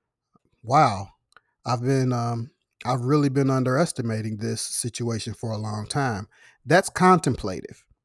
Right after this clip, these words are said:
Preparation, and I'm, you know, I'm just going fast and I'm going loose here.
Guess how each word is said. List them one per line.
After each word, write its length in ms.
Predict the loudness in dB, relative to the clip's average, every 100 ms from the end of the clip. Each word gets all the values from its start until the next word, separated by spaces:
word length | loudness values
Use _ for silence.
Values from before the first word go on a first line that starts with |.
| _ _ _ _ _ _ _ -20 _ _
Preparation, 880 | 8 8 10 6 6 6 2 -4 -6 _ _ _ _ _ _ _ _ _ _ -6
and 240 | 0 2 2
I'm, 180 | 0 -2
you 200 | 0 2
know, 120 | 2
I'm 220 | 2 0 -2
just 220 | -2 2
going 280 | 4 4 2
fast 480 | 2 2 2 2
and 80 | 2
I'm 100 | 2
going 360 | 4 4 6 6
loose 260 | 6 4
here. 300 | 0 -2 -4